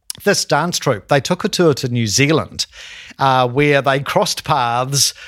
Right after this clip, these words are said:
with the Tamaki Māori village in Rotorua. And they were so inspired by, uh, the concept of cultural performance and Indigenous storytelling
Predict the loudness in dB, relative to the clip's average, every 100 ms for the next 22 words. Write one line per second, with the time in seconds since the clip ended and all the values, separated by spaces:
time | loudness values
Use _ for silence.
0 | -18 -2 0 0 -2 -2 -2 -2 -2 2
1 | 2 2 0 0 -2 -2 0 0 0 -4
2 | -6 0 2 2 4 4 4 -2 -12 -20
3 | -20 -4 0 2 2 2 2 2 0 -2
4 | 0 2 2 0 2 4 4 2 0 -6
5 | -10 _ -20 -2 0 2 0 -4 0 0
6 | 2 0 -2 -8 -4 -2 -2 -4 -4 -4
7 | 0 2 2 -2 -2 -2 0 -2 0 0
8 | 0 -2 -2 0 2 2 0 -2 -2 -4